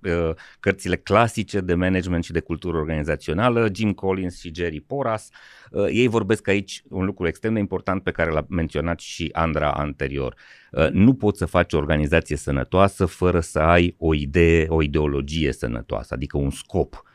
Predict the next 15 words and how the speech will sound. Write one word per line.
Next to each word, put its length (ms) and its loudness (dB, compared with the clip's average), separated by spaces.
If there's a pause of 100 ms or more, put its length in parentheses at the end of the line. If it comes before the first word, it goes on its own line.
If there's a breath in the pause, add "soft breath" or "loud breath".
(380 soft breath)
De 120 4
ce 220 4
ne-am 220 6
adunat 400 2
noi 180 2
aici? 300 0
O 220 -2
ambiție 500 0
comună 580 4
la 120 0
care 240 -2
și 180 -6
oamenii, 540 0
și 180 -6
managerii, 720 2